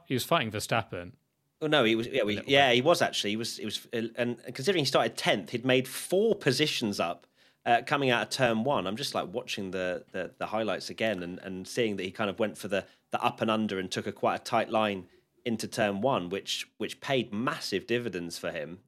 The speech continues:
Speaker 2: Um, but unfortunately, after that, you, we can't <laughs> really judge it. We don't know if he would have fallen back or if he would have stayed with it. But, um, unfortunate for Oscar, definitely.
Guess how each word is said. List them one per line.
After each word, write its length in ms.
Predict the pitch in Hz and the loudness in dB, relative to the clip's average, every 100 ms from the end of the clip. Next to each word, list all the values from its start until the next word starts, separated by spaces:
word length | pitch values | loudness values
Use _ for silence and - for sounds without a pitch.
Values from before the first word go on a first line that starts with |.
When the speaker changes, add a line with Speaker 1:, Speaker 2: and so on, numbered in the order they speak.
| _ | _
Speaker 2:
Um, 380 | 90 92 92 92 | -10 -8 -6 -8
but 120 | 92 | -6
unfortunately, 640 | 107 101 135 131 - - 92 | -4 -2 -4 -4 -4 -4 -2
after 280 | 104 95 98 | -2 -4 -4
that, 340 | 107 82 92 - _ _ _ _ _ _ _ | -2 -2 -4 -8 _ _ _ _ _ _ _
you, 100 | 113 | -6
we 120 | 110 | -4
can't 260 | 113 - 113 | -4 -4 -4
<laughs> 0 | |
really 160 | 107 107 | -4 -4
judge 300 | - 135 104 | -2 -2 -4
it. 80 | |
We 80 | 78 | -4
don't 120 | 98 | -4
know 80 | - | -4
if 60 | 95 | -8
he 60 | |
would 100 | 104 | -8
have 60 | 98 | -10
fallen 280 | - 104 95 | -6 -6 -2
back 300 | 120 135 123 | 0 -2 -2
or 60 | |
if 100 | 98 | -4
he 80 | 107 | -2
would 100 | 101 | -6
have 60 | 92 | -4
stayed 300 | - 120 110 | -2 0 0
with 100 | 82 | -4
it. 160 | 78 - | -8 -6
But, 200 | 87 - _ _ _ - | -8 -8 _ _ _ -14
um, 340 | 90 87 87 - | -10 -10 -8 -4
unfortunate 480 | 110 147 127 110 | 0 0 0 -2
for 100 | - | -2
Oscar, 380 | 90 92 - 85 - | -2 -2 -4 -6 -6
definitely. 460 | - 82 92 - 76 | -8 -8 -8 -10 -12